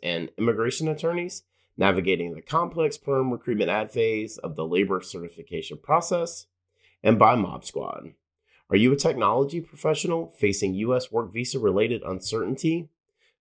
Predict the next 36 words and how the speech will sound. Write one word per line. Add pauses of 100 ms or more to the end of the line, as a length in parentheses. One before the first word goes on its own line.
Don't
leave
your
fate
up
to
chance. (240)
Our
partner
Mob
Squad
has
a
solution. (580)
Join
the
squad. (1400)
Well,
I
wanted
to
thank (160)
everyone
who
checked
out
the
H
one
B
Guy
forecasts, (340)
August (160)
two
thousand
twenty-two